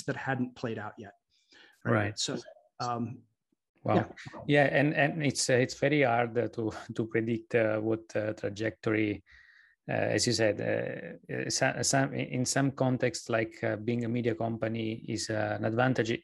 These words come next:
Speaker 2: It, it has played out extremely well for A O L for, for years. And then suddenly, uh, like, uh, Google scaled up very, very quickly. And, uh, when you go from competition to competition, it's very hard. As you said, when, when you work on the product development side, all you care about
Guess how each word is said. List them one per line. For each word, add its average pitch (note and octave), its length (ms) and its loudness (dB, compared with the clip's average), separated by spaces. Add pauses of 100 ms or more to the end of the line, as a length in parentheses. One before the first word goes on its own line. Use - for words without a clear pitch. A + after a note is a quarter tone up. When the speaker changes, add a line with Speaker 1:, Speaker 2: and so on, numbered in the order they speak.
Speaker 2:
It, A2+ 80 -2 (100)
it A#2 160 -4
has B2 160 0
played C3+ 260 0
out A#2 220 0
extremely B2+ 340 -4
well A#2 200 0
for A2 320 -6
A B2+ 80 -2
O A#2+ 80 2
L A2 220 0 (120)
for, G#2+ 320 -4
for A2+ 100 0
years. A#2 380 2 (640)
And A2 120 -2
then A2+ 140 2
suddenly, A2 800 0
uh, G#2+ 60 -6
like, G#2 340 -8
uh, G#2 180 0
Google A2 360 2
scaled G#2+ 360 -2
up G#2+ 260 -2
very, G#2+ 200 0
very G#2+ 180 0
quickly. A2 340 0 (680)
And, C3+ 280 0 (240)
uh, F3 360 -10 (100)
when B2+ 180 6
you C#3+ 80 6
go C#3 160 8
from B2+ 260 4
competition C3 720 2
to B2 140 0
competition, B2 580 0
it's - 140 -8
very B2 240 2
hard. A2 220 4
As A#2 120 -2
you C3 80 -2
said, A#2+ 240 -2
when, B2 220 -2 (100)
when B2+ 100 0
you C3+ 100 2
work C3+ 300 2
on B2 160 -2
the A#2 140 -4 (120)
product C3 280 0
development B2 440 -2
side, A#2 360 0
all A#2+ 120 -2
you A#2+ 140 0
care A#2 200 -2
about A2 320 -4